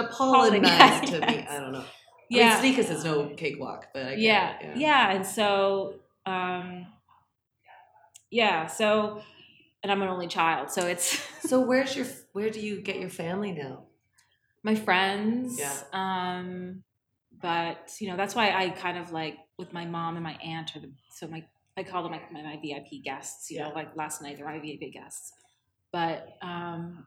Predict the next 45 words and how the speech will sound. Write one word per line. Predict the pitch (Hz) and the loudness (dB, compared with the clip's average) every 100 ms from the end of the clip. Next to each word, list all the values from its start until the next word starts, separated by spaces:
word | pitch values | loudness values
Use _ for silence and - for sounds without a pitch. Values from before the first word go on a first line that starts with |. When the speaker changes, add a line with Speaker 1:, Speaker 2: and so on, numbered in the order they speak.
| _ | _
Speaker 1:
yeah, | 208 208 | -8 -4
I | 208 | -4
guess | 214 - | -6 -4
my | 220 | -6
friends | 214 180 185 202 208 190 | -4 -4 -4 -6 -10 -10
and | 180 175 175 175 - | -12 -12 -14 -16 -12
Speaker 2:
And | 190 | -6
your | 190 | -2
aunt | 160 160 175 | -2 -2 -4
is | 180 | -8
still | - 151 139 135 - - _ _ _ | -8 -6 -4 -6 -10 -20 _ _ _
present | 143 131 165 196 | -8 -8 -8 -12
for | - | -12
you? | 196 214 | -8 0
Speaker 1:
Yeah, | 269 311 220 | 6 8 8
yeah, | 220 190 165 170 | 6 4 2 0
yeah. | 165 | -2
Speaker 2:
Mm-hmm. | 160 | -2
Speaker 1:
She's, | - 240 214 | -2 -2 -2
um, | 214 190 185 185 180 185 | 0 0 0 -4 -10 -6
my, | 196 | -6
my | 196 196 | -4 -6
aunt | 175 196 | -8 -8
is | 202 | -8
like | 190 | -8
Mother | 170 170 - | -6 -6 -6
Teresa. | 160 143 - | -8 -8 -8
I've | 143 | -6
never | 165 170 | -6 -6
seen | 170 180 | -8 -8
her | 180 | -10
angry | 165 165 156 160 156 165 | -10 -12 -10 -10 -10 -12
in | 160 | -12
her | 160 | -10
Speaker 2:
Wow. | 151 | -10
Speaker 1:
entire | 147 156 151 | -10 -10 -10
life. | 143 139 143 | -10 -10 -10
Speaker 2:
Right. | 160 143 - - - - _ _ | -8 -8 -10 -14 -20 -20 _ _
Speaker 1:
Um, | 175 165 156 | -6 -4 -6
she's | 156 - 170 - | -8 -6 -8 -8
just | - 165 - - | -12 -12 -12 -10
the | 180 | -10
most | 170 165 | -10 -8
giving | 165 147 160 | -10 -10 -12
person, | 160 160 - 147 147 151 | -12 -12 -12 -12 -14 -16